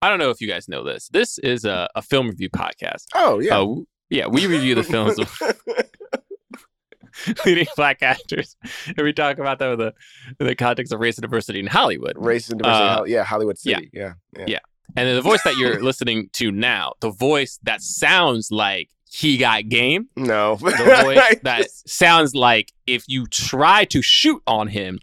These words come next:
Speaker 2: Okay,
Speaker 1: he
Speaker 2: where's
Speaker 1: will
Speaker 2: Gerard?
Speaker 1: block you.
Speaker 2: Where is,
Speaker 1: Okay?
Speaker 2: <laughs> where is Gerard
Speaker 1: That
Speaker 2: to troll
Speaker 1: voice,
Speaker 2: this? <laughs>
Speaker 1: that voice is Jonathan Braylock. Gerard's not here, you know.
Speaker 2: He's not. He's not.
Speaker 1: He usually says Hollywood City,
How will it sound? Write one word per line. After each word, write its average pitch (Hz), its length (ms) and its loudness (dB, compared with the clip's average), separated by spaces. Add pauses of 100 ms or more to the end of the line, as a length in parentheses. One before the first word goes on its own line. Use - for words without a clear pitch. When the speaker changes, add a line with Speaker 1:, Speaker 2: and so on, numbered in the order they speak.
Speaker 2:
Okay, 107 340 -2
Speaker 1:
he 107 80 2
Speaker 2:
where's 135 180 6
Speaker 1:
will 104 60 0
Speaker 2:
Gerard? 98 420 2
Speaker 1:
block 117 420 4 (100)
you. 98 320 -10 (200)
Speaker 2:
Where 180 340 2
is, 190 140 4
Speaker 1:
Okay? 120 180 2
Speaker 2:
<laughs> - 40 -2
where 226 300 6
is 214 160 2
Gerard 185 400 6
Speaker 1:
That 202 180 8
Speaker 2:
to 151 80 2
troll 147 380 8
Speaker 1:
voice, 135 120 0
Speaker 2:
this? 131 340 0 (240)
<laughs> - 260 -6
Speaker 1:
that 165 280 6
voice 135 220 2
is 113 80 -8
Jonathan 117 380 0
Braylock. 131 340 6 (140)
Gerard's 180 280 6
not 269 140 4
here, 156 240 -2 (300)
you 131 100 -4
know. 107 240 -2 (160)
Speaker 2:
He's 160 220 -4
not. 202 240 2 (100)
He's 98 200 -6
not. 78 260 -4 (360)
Speaker 1:
He - 140 -2
usually 160 320 0
says 143 220 2
Hollywood 147 320 2
City, 120 380 -2